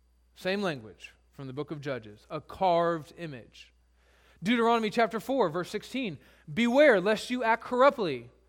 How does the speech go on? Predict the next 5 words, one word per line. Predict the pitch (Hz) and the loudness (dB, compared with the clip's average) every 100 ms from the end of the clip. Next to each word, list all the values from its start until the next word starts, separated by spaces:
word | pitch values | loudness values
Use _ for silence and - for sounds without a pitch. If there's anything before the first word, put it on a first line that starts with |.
| _ _ 156 | _ _ 2
by | 214 | 4
making | 202 233 - 254 247 | 6 4 2 -4 -2
a | 190 | -2
carved | - - 214 220 226 190 - - | -4 2 4 6 4 0 -12 -8
image." | 233 220 160 104 - - | -6 -4 -6 -10 -18 -20